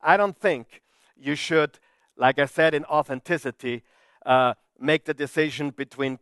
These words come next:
character or competence. We need both. Let's get to work on it.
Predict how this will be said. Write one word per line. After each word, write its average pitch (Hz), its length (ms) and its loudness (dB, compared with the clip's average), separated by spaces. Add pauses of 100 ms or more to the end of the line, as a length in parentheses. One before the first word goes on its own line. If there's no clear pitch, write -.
character 147 460 2 (120)
or 202 160 -2
competence. 120 840 -6 (160)
We 113 240 -10
need 131 500 -6 (720)
both. 127 380 -2 (460)
Let's 101 140 -18
get 120 180 -6
to 117 80 -16
work 120 220 -6
on 80 160 -14
it. - 180 -20